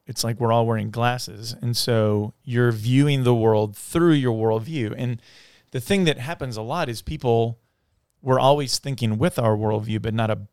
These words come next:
about our worldview very much. And so this, I think, plays into the, the unquestioned answers thing we talked about last time, that, um, if you've grown up in the church or grown up in whatever religion,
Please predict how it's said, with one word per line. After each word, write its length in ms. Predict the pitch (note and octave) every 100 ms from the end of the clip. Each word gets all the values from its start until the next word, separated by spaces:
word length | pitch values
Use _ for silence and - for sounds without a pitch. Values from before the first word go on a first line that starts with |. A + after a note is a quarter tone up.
| _ _ -
about 420 | A2+ G#2+ A2 C3+
our 140 | C#3
worldview 460 | B2+ C3 C3+ C3 D3
very 200 | C3+ C3+
much. 300 | C#3 - - _ _ _ _ _ _
And 140 | C3 B2
so 440 | - B2+ A#2+ - _
this, 480 | C#3 C3 B2+ D#3 - -
I 100 | B2+
think, 240 | D3 C3+
plays 300 | - B2+ A#2
into 340 | A#2 A#2 - A2
the, 420 | A2 G#2+ A2 G#2+
the 160 | A#2 C3
unquestioned 520 | B2+ C#3 B2+ - A#2
answers 400 | A#2 A#2+ C3+ B2+
thing 180 | C3 C3+
we 100 | A#2
talked 200 | A#2 A2+
about 120 | A2
last 220 | A2+ A#2
time, 240 | C3+ C3+ C3+ _ - - - _
that, 420 | A#2 B2 A#2 A2 _
um, 480 | B2 A2 G#2+ A2 A#2 _ _ _ _ _ _ _ _ -
if 120 | B2+
you've 160 | C3+ A2+
grown 200 | C3+ B2+
up 160 | B2+ C3+
in 180 | F#3
the 80 | F#3
church 400 | - G#2+ G#2 - -
or 120 | A#2
grown 160 | A#2 A#2+
up 120 | A#2
in 140 | A#2 A2+
whatever 300 | B2 F#3+ D3+
religion, 500 | G#2 G#2 G#2+ A2+